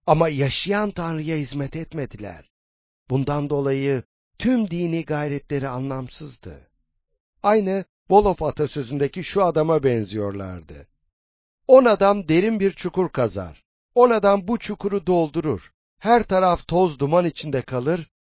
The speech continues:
ama çukur yoktur." Türkçe karşılığı kuru gürültü.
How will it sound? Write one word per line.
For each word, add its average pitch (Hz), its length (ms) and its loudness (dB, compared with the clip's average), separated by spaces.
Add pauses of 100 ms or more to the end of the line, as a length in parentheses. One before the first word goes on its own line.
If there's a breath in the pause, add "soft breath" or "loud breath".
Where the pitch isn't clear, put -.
(100)
ama 110 240 -8
çukur - 400 -14
yoktur." 160 640 -10 (760)
Türkçe 175 320 0
karşılığı 127 840 -2 (340)
kuru 151 280 2
gürültü. 95 600 -8